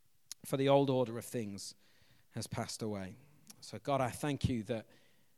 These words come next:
yeah, you know the end of our story. And God, in so many ways, we feel so often in the middle of it where it is chaotic and confusing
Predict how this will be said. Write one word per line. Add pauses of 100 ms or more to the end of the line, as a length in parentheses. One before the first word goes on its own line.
(480)
yeah,
you
know
the
end
of
our
story. (360)
And
God, (380)
in
so
many
ways,
we
feel (360)
so
often
in
the
middle
of
it (320)
where
it
is
chaotic
and
confusing